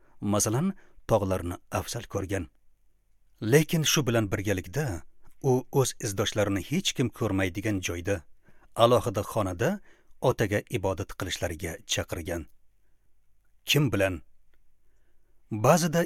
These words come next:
Iso yolg'iz ibodat qilgan. Buning uchun yolg'izlikni kafolatlaydigan joylarni tanlagan. Ba'zan esa vaqtdan yutish va Xudo bilan yolg'iz qolish uchun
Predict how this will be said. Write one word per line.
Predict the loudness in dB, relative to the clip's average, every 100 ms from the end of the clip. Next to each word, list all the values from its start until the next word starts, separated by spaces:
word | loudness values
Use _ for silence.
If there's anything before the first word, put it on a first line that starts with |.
| 0
Iso | -2 0 0
yolg'iz | 2 2 0 -2 -6
ibodat | -4 -4 -4 -4
qilgan. | -8 -6 -4 -6 -10 -20 -20 -20 -14 0
Buning | 4 6 4
uchun | 4 2 2
yolg'izlikni | 2 4 2 -2 -2 -2
kafolatlaydigan | -2 0 2 2 0 -4 -4 0 0 0
joylarni | -2 0 0 0 -4 -6
tanlagan. | -6 -6 -4 -4 -6 -8 _ -20 -20 -20 -20 -14 -6
Ba'zan | 4 4 6 2
esa | 2 2
vaqtdan | 0 0 0 0
yutish | 0 -2 -4 -4 -6 -10 -20 -6
va | -2
Xudo | 0 2 4 4
bilan | 4 2 2
yolg'iz | 2 2 0 -2
qolish | 0 0 2 0
uchun | 0 0 0